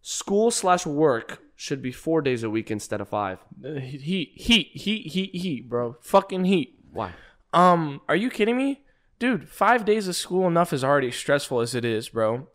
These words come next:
Speaker 2: <clears throat> Being able to have a three-day weekend where you can just sit down and, like,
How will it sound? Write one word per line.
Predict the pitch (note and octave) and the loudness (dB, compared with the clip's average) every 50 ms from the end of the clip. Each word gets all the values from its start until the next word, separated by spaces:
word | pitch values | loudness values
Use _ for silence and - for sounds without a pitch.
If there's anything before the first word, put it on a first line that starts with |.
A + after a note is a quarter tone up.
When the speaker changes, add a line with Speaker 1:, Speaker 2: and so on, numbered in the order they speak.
| _ _ - | _ _ 0
Speaker 2:
<clears throat> | - G3 G#3 G3+ F#3 E3 D#3+ - - _ _ - - _ _ - | 4 6 6 8 6 6 4 0 -6 _ _ -20 -20 _ _ 0
Being | D3 F3+ G#3+ A#3+ G#3 | 2 4 4 6 4
able | F3 G3 F#3+ G3 G3+ | 4 4 4 2 2
to | - F#3+ | 2 2
have | F#3+ E3+ | 2 2
a | D#3 | 2
three-day | - - C#3 D3 D#3 D3+ D3+ | 0 2 2 4 4 4 4
weekend | C3+ B2 C3+ C3 - D3+ D3 C#3+ C3+ | 4 2 0 0 0 0 0 2 2
where | A#2 A2+ | 0 0
you | A#2 A#2+ C#3+ | 0 0 -2
can | D3 - C#3+ B2 | -2 -2 -4 -4
just | A2 A#2+ A#2+ - - _ _ _ _ _ _ _ _ _ _ _ _ _ _ _ _ _ _ | -4 -6 -6 -8 -12 _ _ _ _ _ _ _ _ _ _ _ _ _ _ _ _ _ _
sit | - - - - F#3 F#3 F#3 D#3 | -14 -8 2 4 4 4 4 4
down | C#3+ C3+ C3+ C3+ C#3 C#3+ C#3+ D3 - | 4 6 6 6 4 4 2 0 -4
and, | C3 C3+ C3+ B2+ | -4 -4 -2 -2
like, | A#2+ A#2 A2 G#2+ G#2+ - - | -2 -2 -2 -2 -6 -8 -14